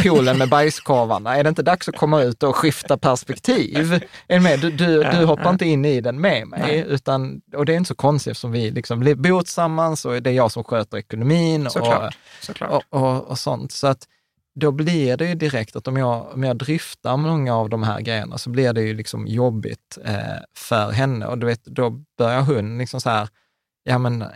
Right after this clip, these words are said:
Speaker 1: inte köpa färska hallon på,
Speaker 2: Mm.
Speaker 1: eller färska jordgubbar utanför ICA, för då är det liksom dyrt med fyra paket jordgubbar för hundra kronor.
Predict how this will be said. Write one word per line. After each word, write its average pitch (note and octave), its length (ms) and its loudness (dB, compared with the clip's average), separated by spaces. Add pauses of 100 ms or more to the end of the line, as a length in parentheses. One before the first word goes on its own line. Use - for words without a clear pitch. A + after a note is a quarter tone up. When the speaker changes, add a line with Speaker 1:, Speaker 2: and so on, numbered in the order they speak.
Speaker 1:
inte C3 340 2
köpa A2 800 -4 (340)
färska A#2+ 440 0
hallon A2+ 540 -2
på, D3 80 -2
Speaker 2:
Mm. A2 240 -2
Speaker 1:
eller G#2+ 140 -2
färska A#2+ 360 -4
jordgubbar A#2+ 560 -6
utanför - 300 -4
ICA, C#3+ 400 0
för - 120 -10
då A2+ 80 0
är G#2 120 2
det G#2 80 -2
liksom A2 300 -6
dyrt A#2 300 -4
med A2+ 140 -10
fyra G#2 320 -2
paket G#2 400 -4
jordgubbar A2 500 -4
för - 140 -2
hundra G#2 300 2
kronor. D3+ 520 0